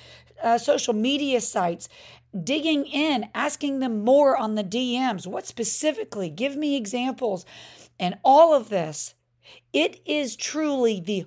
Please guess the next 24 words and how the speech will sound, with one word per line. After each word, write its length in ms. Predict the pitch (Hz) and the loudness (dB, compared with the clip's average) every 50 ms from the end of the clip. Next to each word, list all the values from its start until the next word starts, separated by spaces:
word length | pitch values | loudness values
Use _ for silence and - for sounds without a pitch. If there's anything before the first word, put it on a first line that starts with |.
| _ - | _ -16
hardest 800 | - - - 277 302 302 302 285 285 294 294 254 - - - - - - - _ - - | -14 -6 0 4 4 4 4 2 -2 -4 -4 -4 -8 -12 -14 -18 -20 -20 -20 _ 2 6
of 220 | 233 247 226 220 | 6 6 6 4
the 120 | 214 247 | -4 -4
hard. 300 | 214 190 220 220 196 196 | -4 -2 -2 -2 -2 0
There's 180 | 247 330 311 - | 0 -2 -2 -2
nothing 320 | 320 330 330 320 311 285 | -4 -4 -4 -4 -4 0
more 200 | 277 277 254 277 - 220 | 0 0 0 0 -4 -4
difficult 400 | - 247 240 254 190 214 208 - | -4 -4 -4 -4 -6 -6 -6 -4
than 120 | 208 180 | -6 -8
parenting. 400 | 180 175 160 151 - - - - _ _ _ _ _ _ _ _ _ _ _ _ _ _ _ _ _ _ _ _ _ _ _ _ _ - - - - - _ _ _ _ _ _ _ - | -8 -8 -8 -8 -12 -16 -20 -20 _ _ _ _ _ _ _ _ _ _ _ _ _ _ _ _ _ _ _ _ _ _ _ _ _ -20 -20 -20 -20 -20 _ _ _ _ _ _ _ -2
Parenting 800 | - 285 330 370 381 381 359 - 277 294 285 269 262 247 226 - _ _ - | 0 2 2 2 2 0 -2 -2 -2 -2 0 0 -2 -4 -6 -10 _ _ -10
children 420 | - - 311 311 262 277 262 233 | -4 -2 -2 -2 0 -2 -4 -4
who 220 | 214 208 269 269 254 | -2 0 4 4 4
are 80 | 240 | 4
not 320 | 226 226 247 247 277 - - | 4 2 0 0 0 -2 -2
your 220 | 208 220 196 175 | -2 -2 -2 -2
children, 800 | - - - 302 339 330 262 226 202 180 175 180 202 214 - _ _ _ _ _ _ _ _ _ _ _ _ - - - _ _ | -4 -4 0 0 2 0 0 -2 -4 -4 -4 -4 -6 -8 -12 _ _ _ _ _ _ _ _ _ _ _ _ -20 -20 -20 _ _
but 200 | - 277 262 - | 0 0 0 0
being 300 | 214 269 269 247 226 - - - | -2 -2 -2 -2 -2 -6 -8 -6
asked 360 | 269 - 330 381 - - - | -4 -4 -4 -4 -6 -8 -10
to 80 | - 196 | -10 -10
sort 280 | - - 220 202 190 | -8 -4 -2 -2 -2
of 160 | 175 165 - - | -2 -4 -8 -10
parent, 440 | - 180 165 170 180 226 - - | -10 -8 -6 -6 -6 -6 -8 -10